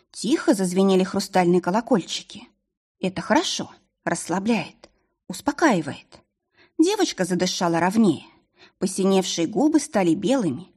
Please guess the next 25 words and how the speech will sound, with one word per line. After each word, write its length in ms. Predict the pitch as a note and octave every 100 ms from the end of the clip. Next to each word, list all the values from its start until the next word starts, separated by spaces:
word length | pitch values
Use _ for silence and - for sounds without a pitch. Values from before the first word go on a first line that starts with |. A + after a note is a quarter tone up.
| _ -
ещё 340 | F3+ G#3+ G3+
немного 460 | F3+ D#3+ D#3+ C4+ F4
и 120 | A3+
начнут 440 | F3+ E3+ - D#3+
розоветь. 680 | D#3+ D3 F#3+ G3+ - - - _ _ _ _ _ -
Отлично, 600 | A#3 A3+ C#4+ - - G3 - _ _ - -
жизни 480 | D#3+ F3 G4 C#4+ A#3
уже 240 | G3 F#3
ничто 320 | F3+ F#3 -
не 120 | F3
угрожает. 600 | E3+ D#3+ A3+ B3+ F3 - _ - _ _ _ _ _ -
Теперь 420 | E4 E4 F#4+ C#4+
можно 320 | F#3+ F#3+ F3
попробовать 600 | E3 E3 G3 D#4 C#4+ F#3+
сохранить 460 | - - E3+ F3 G#3+
силу. 360 | - A#3+ D#3 - _ _ _ _ _ -
Но 160 | E3+
что-то 380 | F3 - F3 F3
мешало 460 | D#3+ - F#3+ D4 D#4
Агнессе 580 | F#3+ F#3 F3 E3 -
двигаться 440 | D#3+ F3 E3 E3 G#3
дальше. 460 | G#3+ - - - - _ _ _ _ _ -
Она 240 | D#3+ G3
знала, 300 | D#4+ F#4+ A3+
что. 340 | D3+ - -